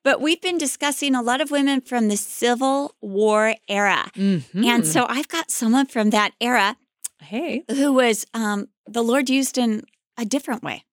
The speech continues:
Speaker 2: Yes, a totally different side. This will
Speaker 1: Right.
Speaker 2: be great.
Speaker 1: So I'm gonna talk about Emma Revell Moody, who was the
Speaker 2: Mm.
Speaker 1: wife of D L Moody. Some of you have heard that name, some of you haven't.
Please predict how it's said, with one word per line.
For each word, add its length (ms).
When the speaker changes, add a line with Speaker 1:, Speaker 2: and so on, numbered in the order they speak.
Speaker 2:
Yes, 480
a 80
totally 520
different 380
side. 300
This 80
will 80
Speaker 1:
Right. 140
Speaker 2:
be 80
great. 460
Speaker 1:
So 140
I'm 140
gonna 160
talk 240
about 320
Emma 380
Revell 460
Moody, 480
who 140
was 520
the 80
Speaker 2:
Mm. 40
Speaker 1:
wife 320
of 300
D 320
L 220
Moody. 400
Some 180
of 120
you 160
have 180
heard 340
that 180
name, 200
some 180
of 100
you 200
haven't. 720